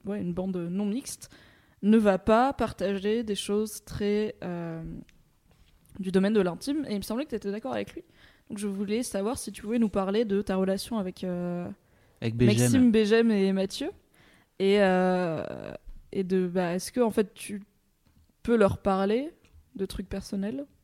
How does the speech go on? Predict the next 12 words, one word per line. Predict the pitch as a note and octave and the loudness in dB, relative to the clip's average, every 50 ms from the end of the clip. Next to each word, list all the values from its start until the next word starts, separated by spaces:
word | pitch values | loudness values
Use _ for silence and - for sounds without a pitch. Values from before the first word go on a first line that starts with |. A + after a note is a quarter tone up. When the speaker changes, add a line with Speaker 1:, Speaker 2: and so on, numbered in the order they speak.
| _ _ | _ _
Speaker 1:
de | G#3 G3 | -8 -8
tr-, | F#3+ - - - | -8 -8 -10 -4
de | F#3+ F#3+ | -4 -2
quand | F#3 - F#3 | -2 -2 -4
ça | - - F#3 | -4 -2 -2
va | F#3 F3+ | -2 -2
pas, | - F#3+ G3 G3+ A3+ A#3+ | -2 -4 -4 -2 -2 -4
de, | G#3+ G#3 F#3 F3+ F3+ F3 F3 F3 F3 F3 F3+ G#3+ - _ _ _ _ _ _ _ _ _ _ _ _ _ _ _ _ _ - | -4 -6 -8 -6 -6 -8 -8 -6 -8 -8 -10 -12 -14 _ _ _ _ _ _ _ _ _ _ _ _ _ _ _ _ _ -14
de | - F3+ F3 - _ _ _ | -12 -12 -12 -14 _ _ _
peur, | - - F3+ F#3 F#3+ G3+ G#3+ A3+ A3 A3 | -2 2 4 6 6 6 4 4 2 0
de, | F#3+ F3+ F3+ F3+ F3 F3 E3+ F#3 G3 G3+ - - - | -2 -2 -4 -4 -6 -6 -10 -10 -12 -16 -18 -18 -16
de, | - - G#3 G3+ | -14 -14 -14 -16